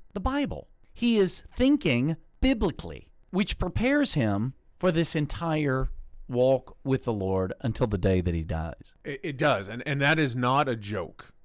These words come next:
Speaker 2: Um, that is, you, you can be like, "Well, who knows, right, how that's all gonna play out?" I, this applies in my own personal experience, and, and you don't even know it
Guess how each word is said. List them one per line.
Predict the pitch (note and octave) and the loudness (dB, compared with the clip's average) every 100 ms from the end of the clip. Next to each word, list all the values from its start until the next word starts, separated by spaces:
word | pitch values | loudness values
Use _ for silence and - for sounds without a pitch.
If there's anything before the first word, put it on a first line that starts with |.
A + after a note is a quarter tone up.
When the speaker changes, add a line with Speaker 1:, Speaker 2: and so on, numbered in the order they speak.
| - | -10
Speaker 2:
Um, | F#2 E2+ E2 - | -8 -8 -10 -6
that | G#2+ | -4
is, | A2 G2+ - - | -4 -6 -10 -8
you, | G#2 | -6
you | A2+ | -4
can | A2+ A2 | -6 -4
be | A2 | -4
like, | G2 | -2
"Well, | D3+ D#3+ C#3 A#2+ G2+ - - | 0 2 4 2 -4 -12 -8
who | D3 C3+ | -4 -2
knows, | G#2 D#2 - - - | -4 -8 -14 -16 -6
right, | F#2 F2 - G#2 | -4 -4 -8 -6
how | C3 G#2+ | -4 -4
that's | G2 | -6
all | F#2+ F2+ | -8 -8
gonna | F2 | -10
play | - E2+ D#2+ | -12 -10 -10
out?" | - - - - _ - | -10 -14 -20 -20 _ -8
I, | G#2 | -8
this | A2 A2+ C#3+ | -6 -6 -8
applies | D#3+ - G#2+ G#2 G2+ - | -8 -6 -4 -4 -8 -10
in | G#2+ | -8
my | F#2+ | -6
own | G2+ G2 | -6 -6
personal | A2+ G#2 G#2 F2+ | -6 -8 -8 -12
experience, | - - G2 E2 G1+ - - - _ _ - - _ - | -14 -12 -10 -10 -14 -18 -20 -20 _ _ -20 -20 _ -16
and, | B2 A#2+ | -14 -12
and | A#2+ C3+ C#3+ | -10 -6 -4
you | |
don't | C3+ E3+ | -2 -2
even | F3+ C#3+ C3 | -2 0 2
know | A#2 F2 | 2 0
it | - | -6